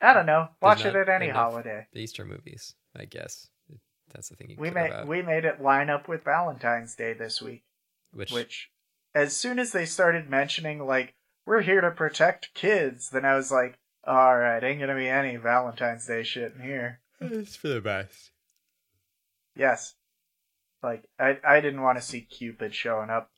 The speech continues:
Speaker 2: Ooh.
Speaker 1: just blapping people with arrows.
Speaker 2: <laughs> Um, yeah, any, any other closing thoughts, or?
Speaker 1: No, that's
Speaker 2: This
Speaker 1: about
Speaker 2: is pretty
Speaker 1: the,
Speaker 2: good.
Speaker 1: the long and the short of it.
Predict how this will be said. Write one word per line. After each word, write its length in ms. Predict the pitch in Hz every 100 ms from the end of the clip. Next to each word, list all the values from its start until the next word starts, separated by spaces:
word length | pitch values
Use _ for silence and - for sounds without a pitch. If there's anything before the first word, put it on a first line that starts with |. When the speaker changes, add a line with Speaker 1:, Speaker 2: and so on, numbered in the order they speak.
| -
Speaker 2:
Ooh. 440 | 92 107 80 87 -
Speaker 1:
just 180 | 107 - _ - - _ 123
blapping 480 | 120 120 120 131 123
people 300 | 120 123 120
with 100 | 113
arrows. 540 | 113 117 120 123 - -
Speaker 2:
<laughs> 60 | 143 131 120 120 - - _ _ _ _ _ _ _ _ - - - _ _ _ _ _ _ _ _ _ -
Um, 420 | 113 104 98 98 98 101 _ _ _ _ _ _ _ _ _ 117
yeah, 160 | 120
any, 280 | 98 98 98
any 240 | 101 104 104
other 220 | 107 110
closing 340 | - 110 113
thoughts, 420 | 107 120 180 -
or? 260 | 90 87 87 _ _ _ _ _ _ _ _ _ _ _ _ _ _ _ _ _ _
Speaker 1:
No, 200 | 208 330 320
that's 200 | 311 254
Speaker 2:
This 80 | 277
Speaker 1:
about 100 | 285
Speaker 2:
is 60 |
pretty 200 | - 262 262
Speaker 1:
the, 40 | 269
Speaker 2:
good. 60 | - _ _ _ _ _ _ _ _ _ _ 160
Speaker 1:
the 120 | 180
long 320 | 185 185 202
and 120 | 202
the 60 | 185
short 300 | - 165 185
of 100 | 156
it. 140 | 107